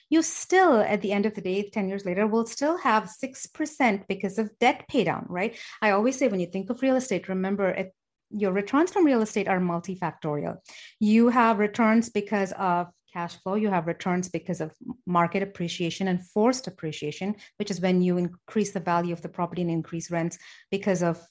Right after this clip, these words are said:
uh, th-, because of things that you're doing. But, um, the other, and then you have tax savings, which again is like, you know, if you're able to shelter your clinical income, that's another way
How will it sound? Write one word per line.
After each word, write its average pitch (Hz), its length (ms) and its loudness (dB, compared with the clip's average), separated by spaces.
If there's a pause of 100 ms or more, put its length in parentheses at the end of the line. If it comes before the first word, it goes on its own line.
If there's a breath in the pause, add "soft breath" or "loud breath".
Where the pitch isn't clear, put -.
uh, 160 240 0 (160)
th-, 190 140 -6
because 196 220 -4
of 185 80 -6
things 185 200 2
that 180 140 0
you're 277 180 4
doing. 175 380 2 (380 loud breath)
But, 269 400 4
um, 202 380 4
the 247 120 0
other, 254 300 2
and 214 120 4
then 208 220 2
you 220 100 2
have 202 220 -2
tax 240 340 -4
savings, 196 400 -2
which - 320 -10
again 196 300 4
is 185 260 0
like, 190 140 -2
you 208 60 -2
know, 180 80 2
if 175 100 -4
you're 190 140 0
able 196 180 0
to 185 80 -6
shelter 185 260 -4
your 180 100 -2
clinical 180 340 -2
income, 175 260 -2
that's 302 260 0
another 220 280 0
way 175 360 0